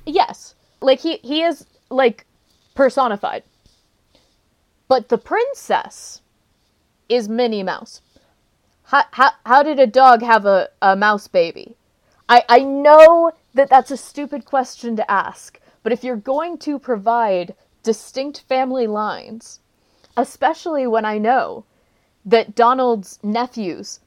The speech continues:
are all just baby Donalds, and Daisy is very much just Donald, but with a bow. Like, they have set up that species are very rigid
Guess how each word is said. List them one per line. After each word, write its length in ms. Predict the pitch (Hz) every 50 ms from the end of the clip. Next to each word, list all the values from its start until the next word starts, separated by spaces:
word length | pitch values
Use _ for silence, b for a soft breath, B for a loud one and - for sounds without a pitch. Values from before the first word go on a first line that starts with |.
| _ _ -
are 200 | 208 220 233 240
all 200 | 247 269 277 254
just 280 | 220 277 254 - _
baby 320 | - 233 247 254 254 240 214
Donalds, 600 | 226 226 226 214 180 147 - - _ - - _ _ _ _ _ _ _ _ _ 220
and 200 | 240 262 254 202
Daisy 600 | 233 240 294 277 226 214 196 147 76 - - _ _
is 180 | - 233 233 196
very 260 | 190 233 240 240 233
much 300 | 226 233 226 220 - _
just 360 | - 226 208 - - _ - _ _ 180
Donald, 480 | _ 233 233 240 226 202 180 170 - _
but 180 | - 214 196 -
with 160 | 208 208 -
a 80 | 208 185
bow. 460 | 180 202 226 208 135 107 - - - _ _ _ _ _ _ _ _ _ -
Like, 260 | 202 202 208 202 _
they 180 | - 233 233 262
have 140 | 233 208 -
set 340 | - - - 269 269 269
up 340 | 277 269 247 196 - - _ -
that 180 | 202 170 -
species 640 | - - - _ 247 247 262 - - 240 202 185 -
are 140 | - 190 190
very 320 | 180 208 214 247 247 240 226
rigid 540 | 202 190 208 226 240 190 - 180 165 -